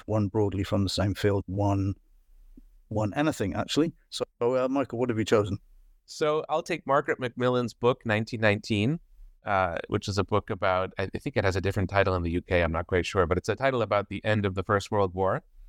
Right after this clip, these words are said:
Speaker 2: Uh, and there are lots of pieces of the puzzle, uh,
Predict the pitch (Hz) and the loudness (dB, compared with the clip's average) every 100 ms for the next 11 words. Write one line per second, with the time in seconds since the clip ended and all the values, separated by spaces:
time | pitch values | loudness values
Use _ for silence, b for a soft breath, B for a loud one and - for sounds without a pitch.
0 | - - - - - - 104 98 104 113 | -20 -20 -20 -20 -20 -6 0 0 0 -2
1 | 127 127 139 - 131 131 - - - - | -2 0 0 -2 -6 -10 -20 -20 -20 -20
2 | - _ - 160 135 117 104 - 135 123 | -20 _ 0 0 0 -4 -2 2 2 2
3 | 95 95 - _ 107 92 92 | -2 -4 -8 _ -2 0 2